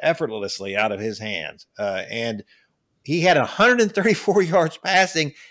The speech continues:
in not even the complete first quarter against Alabama, which the week before, Blake Anderson, the Utah State coach, said, "I don't know that I've ever seen a better team in pads in my life." So, it,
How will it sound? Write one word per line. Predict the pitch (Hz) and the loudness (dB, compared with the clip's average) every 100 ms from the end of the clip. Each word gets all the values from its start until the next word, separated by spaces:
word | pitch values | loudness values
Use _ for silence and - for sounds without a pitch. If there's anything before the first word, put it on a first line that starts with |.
| _ | _
in | 143 151 | -2 2
not | 175 | 2
even | 214 185 | 2 2
the | 165 143 | -2 -2
complete | 147 123 _ 185 190 - | -2 -6 _ 0 0 -2
first | 165 170 - | 0 0 -4
quarter | - 175 143 113 - _ | -2 2 2 2 -6 _
against | 131 123 160 160 - | -4 0 0 0 0
Alabama, | 143 175 165 147 151 120 98 - _ _ | 2 4 4 4 2 2 -4 -8 _ _
which | 151 - | -2 0
the | 131 | 0
week | 156 190 | 0 0
before, | 170 - 175 151 | -6 0 4 4
Blake | 117 165 175 | 6 4 4
Anderson, | 151 165 156 - | 2 2 0 -4
the | 120 | -4
Utah | 123 160 165 147 | -2 -2 2 2
State | 139 147 170 - | 2 0 0 -2
coach, | 131 127 - | -6 -6 -4
said, | 139 131 - _ | -2 -2 -4 _
"I | 117 | -2
don't | 117 151 175 143 | 2 4 4 4
know | 151 | 2
that | 147 | 4
I've | 131 120 | 2 0
ever | 131 147 175 | 0 2 2
seen | - 160 151 120 | 0 -2 -2 -4
a | |
better | 104 123 139 | -2 0 0
team | 135 - 131 123 | -2 -8 -8 -6
in | 113 | -8
pads | - 117 117 110 98 - _ _ | -4 0 2 0 -2 -12 _ _
in | 110 117 | -6 -4
my | 107 101 104 | -4 -2 0
life." | 104 95 98 85 - - _ _ _ | 0 0 2 0 -4 -18 _ _ _
So, | - 143 110 98 _ _ _ | -2 0 2 -2 _ _ _
it, | - | -16